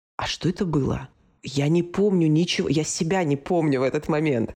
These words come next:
Потому что человек попадает в какую-то реальность, другую, психическую реальность, вот не физическую в его случае, он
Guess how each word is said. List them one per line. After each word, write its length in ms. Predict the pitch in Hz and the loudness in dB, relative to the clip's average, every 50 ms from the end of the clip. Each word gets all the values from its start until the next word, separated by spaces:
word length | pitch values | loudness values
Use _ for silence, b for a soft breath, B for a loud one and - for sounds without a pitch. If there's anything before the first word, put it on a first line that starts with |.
| _ _ - | _ _ -4
Потому 340 | - 151 170 175 190 196 208 | -2 -2 0 0 0 0 0
что 140 | - 202 | 0 -2
человек 460 | 196 - - 202 190 185 190 226 226 - | -4 0 0 2 2 2 2 0 0 -2
попадает 580 | - 170 - 190 180 165 160 196 180 147 135 | -4 -2 -2 -2 -2 0 0 0 0 0 -2
в 80 | - - | -2 -4
какую-то 420 | - 147 - - 170 151 - 147 | -6 -6 -2 0 -2 0 0 0
реальность, 560 | 139 156 175 214 262 339 339 247 175 151 143 | 0 2 2 2 2 4 4 4 2 2 0
другую, 580 | 143 180 175 175 151 165 196 196 165 143 117 - | 0 0 0 0 2 2 2 4 4 2 0 -2
психическую 840 | - - - - - 151 - 196 - - - 143 - - - 135 131 | -6 -6 -6 -4 -4 0 0 0 0 0 -2 -6 -4 -2 0 0 2
реальность, 480 | 127 127 123 117 113 110 - - - | 2 2 0 0 0 -2 -2 -4 -4
вот 160 | - - - 175 | -4 -2 0 0
не 80 | 185 | 0
физическую 640 | - - 190 160 180 208 - - 151 - - - 139 | 0 0 0 0 0 0 0 -2 -4 -4 -2 -2 -2
в 40 | 123 | 0
его 200 | 123 131 117 120 | 0 0 -2 -2
случае, 460 | - - 123 117 107 - - - 117 | -4 -2 -4 -4 -4 -4 -6 -4 -2
он 160 | 120 120 120 | -2 -2 -4